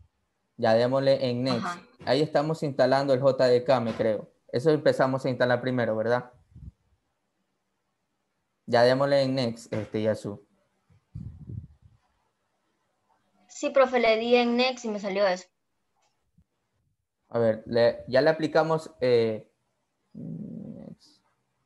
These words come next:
Speaker 1: Ya, o sea,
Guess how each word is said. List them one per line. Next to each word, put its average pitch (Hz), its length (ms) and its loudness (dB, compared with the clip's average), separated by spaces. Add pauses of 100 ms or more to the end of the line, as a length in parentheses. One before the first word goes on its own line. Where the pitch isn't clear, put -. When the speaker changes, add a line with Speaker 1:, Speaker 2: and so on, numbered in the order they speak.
(1200)
Speaker 1:
Ya, 113 400 -4 (480)
o 120 100 0
sea, 120 460 0